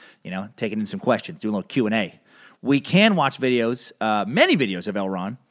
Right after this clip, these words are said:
where you can see him and just think, "Get the fuck outta here." Or I guess if you're a Scientologist, think, "Yeah, yeah, no, that sounds right." Mm-hmm.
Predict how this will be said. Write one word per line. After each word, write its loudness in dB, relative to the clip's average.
where 2
you 0
can -6
see 2
him 8
and 2
just 0
think, 0
"Get -2
the 4
fuck 2
outta 6
here." -4
Or 6
I 6
guess 2
if -2
you're 2
a 0
Scientologist, 2
think, -6
"Yeah, 4
yeah, 0
no, 0
that 0
sounds -4
right." -6
Mm-hmm. -6